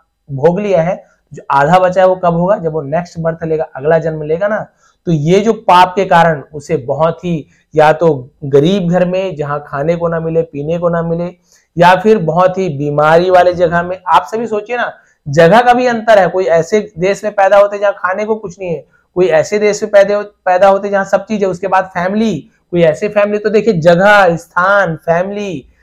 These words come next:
है ना, सब चीज महत्व रखता है। तो भाई अच्छे रंग रूप नहीं मिलता उसे, या कोई बीमारी हो,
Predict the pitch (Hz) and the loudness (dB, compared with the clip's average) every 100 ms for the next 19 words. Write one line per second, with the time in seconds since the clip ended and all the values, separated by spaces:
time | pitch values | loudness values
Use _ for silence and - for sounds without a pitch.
0 | _ - 190 220 165 131 _ - 233 247 | _ -6 0 2 0 -4 _ 2 2 2
1 | 240 233 254 226 190 190 185 170 160 - | 0 -2 -2 -2 -2 -2 0 0 0 0
2 | 170 147 117 - 180 165 170 196 - _ | 2 2 -4 -6 -4 -4 -6 -6 -12 _
3 | _ - 202 - 180 170 170 175 175 170 | _ -2 -2 2 2 2 0 -2 0 -2
4 | 175 165 170 165 165 175 160 156 143 139 | -2 -4 -2 -2 -2 -4 -2 -2 -2 -2
5 | 139 147 170 165 175 _ | -2 0 -2 -2 -6 _